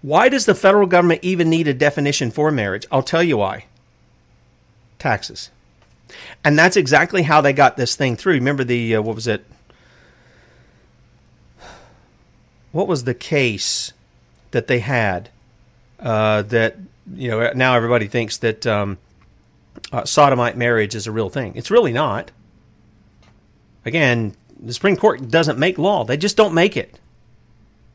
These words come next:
They're not authorized to make it. They can say something's not lawful. That doesn't make it, that doesn't make the opposite immediately lawful. So here's what they did. They took a case that dealt with taxes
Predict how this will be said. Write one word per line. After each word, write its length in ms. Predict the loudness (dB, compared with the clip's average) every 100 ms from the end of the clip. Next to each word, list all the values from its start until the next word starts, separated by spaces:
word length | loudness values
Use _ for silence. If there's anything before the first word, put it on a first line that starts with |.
| _
They're 140 | 2
not 160 | 4 4
authorized 580 | 4 2 2 4 2
to 80 | -4
make 240 | -8 -8 -12
it. 100 | -20 -20 _ _ _ _ _ _ _ _ -2
They 100 | 0
can 140 | 2
say 160 | 2 2
something's 340 | 0 -2 -2
not 240 | -2 0
lawful. 500 | 2 2 2 0 -4 -12 -6
That 140 | -2
doesn't 220 | -2 -2
make 280 | -2 -4 -4
it, 180 | -8 -8 _ _
that 140 | -6 -4
doesn't 200 | -2 -2
make 140 | -4
the 140 | 0
opposite 420 | 0 0 -2 -4 -4
immediately 480 | -4 -4 -4 -4
lawful. 480 | -2 -2 -2 -6 -20 _ _ _ _ _ _ _ _ _ _ _ _ 0
So 180 | 2
here's 200 | 6 6
what 140 | 6 4
they 120 | 4
did. 420 | 4 2 2 -8 _ _ _ _ _ _ _ _ _
They 140 | -2 2
took 240 | 4 2
a 80 | 0
case 720 | -2 2 2 2 0 -4 -6 -12 _ _
that 140 | -2
dealt 160 | 2 2
with 120 | 2
taxes 760 | 0 0 0 0 -4 -4 -8